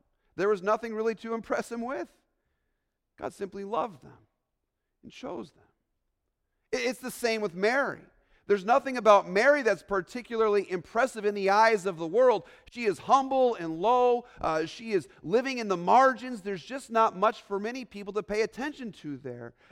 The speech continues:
And yet God chose her to bring forth Jesus. God chose Israel and he chose Mary by grace alone. And that's kind of the sort of thing that our pride just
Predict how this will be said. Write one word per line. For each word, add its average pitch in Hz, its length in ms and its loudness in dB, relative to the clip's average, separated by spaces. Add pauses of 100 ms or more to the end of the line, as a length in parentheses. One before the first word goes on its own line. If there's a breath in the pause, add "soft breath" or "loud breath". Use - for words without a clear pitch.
And 190 140 -4
yet 214 240 -2
God 214 240 6
chose 269 460 -2
her 208 100 -2
to 196 100 -4
bring 196 340 -6
forth 180 460 -8
Jesus. 285 460 -18 (1400)
God 208 240 2
chose 226 340 0
Israel 247 440 -6
and 208 80 -6
he 196 80 -6
chose 175 360 -6
Mary 143 600 -10 (680)
by 196 200 2
grace 196 560 -4
alone. 226 640 -6 (1200)
And 214 140 0
that's 247 200 4
kind 247 280 -4
of 262 80 -8
the 208 100 -2
sort 254 280 -6
of 220 120 -4
thing 302 300 -6 (260 soft breath)
that 220 120 6
our 233 160 10
pride 233 520 4
just 233 360 2